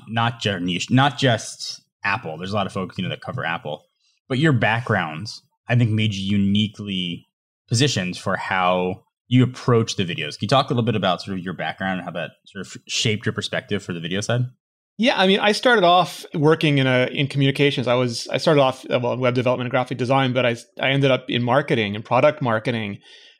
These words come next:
Speaker 2: And I think, like, my main job there was translating between developers and salespeople so that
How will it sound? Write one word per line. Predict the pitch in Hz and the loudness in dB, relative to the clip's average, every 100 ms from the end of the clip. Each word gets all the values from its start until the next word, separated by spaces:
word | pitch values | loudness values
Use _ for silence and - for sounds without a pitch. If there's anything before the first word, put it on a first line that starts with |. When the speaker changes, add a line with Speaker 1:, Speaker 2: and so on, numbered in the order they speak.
| - | -2
Speaker 2:
And | 135 135 | 0 2
I | 135 | 0
think, | 160 | 0
like, | 156 135 | 0 2
my | 139 | 2
main | 135 139 131 | 2 2 4
job | 135 127 | 4 2
there | 131 131 | 4 4
was | 120 117 | 2 -2
translating | - 135 135 135 123 | -2 0 2 2 2
between | 117 - 131 120 | -2 -2 0 0
developers | 117 123 123 120 123 117 | 2 2 2 0 -2 -2
and | 110 117 | -4 0
salespeople | 131 135 135 - 120 - 110 | 2 2 0 0 -2 0 -4
so | 123 120 | -2 0
that | 117 117 | 2 0